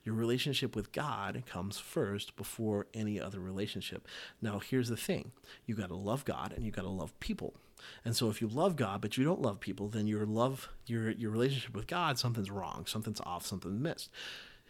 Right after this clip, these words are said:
If you, if you love people but don't love God, or if you allow the love of people you have to not serve God the way that God wants you to do that, then that's off. And so it's this, this combination. And so that's what, that's what Jesus is saying. He says,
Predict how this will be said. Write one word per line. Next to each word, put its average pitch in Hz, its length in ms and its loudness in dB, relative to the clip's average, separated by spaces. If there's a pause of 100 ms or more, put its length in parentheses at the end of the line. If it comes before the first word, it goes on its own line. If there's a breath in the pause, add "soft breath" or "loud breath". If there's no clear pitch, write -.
(360 loud breath)
If 123 180 2
you, 117 400 2
if 117 160 2
you 113 120 4
love 113 380 4
people - 420 2
but 214 140 2
don't - 240 0
love 101 220 -6
God, 113 500 0
or 113 140 2
if - 100 -4
you 113 240 2
allow 110 320 0
the 95 120 -2
love 135 320 4
of 123 100 -2
people 113 240 0
you 101 80 2
have 104 280 -4
to 95 100 -4
not 104 280 0
serve 113 360 0
God 101 240 -4
the 101 80 0
way 98 160 0
that 85 120 -4
God 104 320 -4
wants 107 260 0
you 98 80 -6
to - 160 -8
do 185 220 -2
that, 107 240 0 (240 loud breath)
then 135 140 4
that's 214 240 0
off. - 280 -8 (120)
And 120 100 0
so 123 160 2
it's 117 140 -2
this, 117 220 2
this - 180 -2
combination. 151 720 2 (280 loud breath)
And 127 120 0
so 160 100 2
that's 202 240 2
what, 175 180 4 (200)
that's - 200 -4
what - 260 -2
Jesus 147 280 2
is - 60 -4
saying. - 140 -2
He 131 80 4
says, 120 280 -2